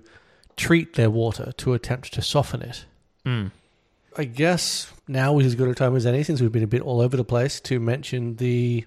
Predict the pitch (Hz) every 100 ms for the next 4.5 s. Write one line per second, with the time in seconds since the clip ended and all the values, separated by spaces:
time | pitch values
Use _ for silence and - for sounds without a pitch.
0 | _ _ - 131 127 143 143 127 - -
1 | 127 156 160 170 - 180 175 214 220 -
2 | - _ _ _ _ 269 320 95 _ -
3 | 139 139 131 156 156 147 135 139 151 165
4 | 156 151 135 147 156